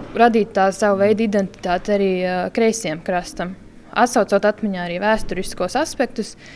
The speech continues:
kas bija Torņakalna sarkanais tornis, no kura radās Torņakalna nosaukums. Un izprojektēja arī tādu skatu torni ar varbūt modernām ieskaņām, bet, ā, lai tomēr Torņakalnā būtu savs tornis.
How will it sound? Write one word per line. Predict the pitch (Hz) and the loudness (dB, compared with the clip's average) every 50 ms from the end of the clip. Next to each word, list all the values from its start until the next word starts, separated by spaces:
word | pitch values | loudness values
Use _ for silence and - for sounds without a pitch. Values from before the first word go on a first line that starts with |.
| - - - | -20 -20 -6
kas | - 226 208 185 | -2 -2 0 0
bija | 202 196 - | 0 -2 0
Torņakalna | - 208 214 214 208 - 196 196 190 185 - - - - | 0 2 2 2 2 0 -2 -2 -2 -6 -10 -14 -14 0
sarkanais | - 220 214 208 - 220 202 196 185 190 - - - - - - | 2 4 4 4 2 0 -2 -2 -2 -4 -6 -8 -8 -10 -14 -14
tornis, | - - 202 214 233 - - 415 - - - - | -8 -2 2 4 4 4 2 -2 -8 -10 -6 -2
no | 233 220 208 | 0 0 2
kura | 208 262 254 240 | 4 2 2 4
radās | 214 233 240 226 208 185 - - | 4 2 4 4 2 0 0 -2
Torņakalna | 214 214 226 226 220 196 202 185 190 190 185 180 180 180 185 | 0 0 2 0 0 -2 -2 -4 -4 -4 -4 -6 -6 -6 -4
nosaukums. | 208 214 220 202 - 202 - - - - 180 190 - - - - - | 0 0 0 0 -2 -4 -4 -4 -4 -8 -10 -10 -12 -16 -18 -20 -6
Un | - 208 214 202 220 | 0 0 2 4 2
izprojektēja | 240 233 - 233 202 190 190 208 190 190 185 185 - - | 0 2 4 2 2 4 2 2 2 4 4 2 2 2
arī | 208 208 202 190 185 | 2 2 2 2 0
tādu | 196 180 185 185 - | -2 -6 -6 -6 -8
skatu | - - 208 220 214 - 202 | -2 0 0 0 0 -6 -8
torni | - 226 247 302 349 349 339 311 - - - - - - - | -4 -2 0 2 2 0 0 -4 -6 -12 -18 -20 -20 -14 -2
ar | - 202 202 196 | 0 0 2 4
varbūt | 208 202 196 202 196 - | 2 2 2 2 0 2
modernām | 214 220 226 214 220 202 185 180 175 185 233 | 4 4 4 4 4 2 2 -2 -4 -2 -2
ieskaņām, | 302 320 294 - - 233 214 202 190 185 190 190 | -2 -2 -2 -4 -4 -4 -4 -4 -4 -4 -4 2
bet, | 202 226 247 240 - - | 2 2 2 2 -2 -4
ā, | 208 190 185 185 180 180 180 185 180 190 | -4 -2 0 0 -2 -2 -2 -2 -2 2
lai | 208 240 240 220 | 4 4 4 4
tomēr | 220 - - 220 220 214 196 185 185 185 - - - - | 0 -2 0 0 2 2 0 -2 -4 -6 -6 -12 -14 -4
Torņakalnā | - 214 214 220 214 202 - 185 185 185 180 185 | 0 0 2 2 2 0 -2 -4 -4 -4 -6 -2
būtu | 190 202 202 - - | -2 -2 -2 -2 -6
savs | 190 180 180 - - | -8 -8 -8 -8 -6
tornis. | 190 185 190 185 185 180 - | -2 -2 -2 -2 -4 -8 -12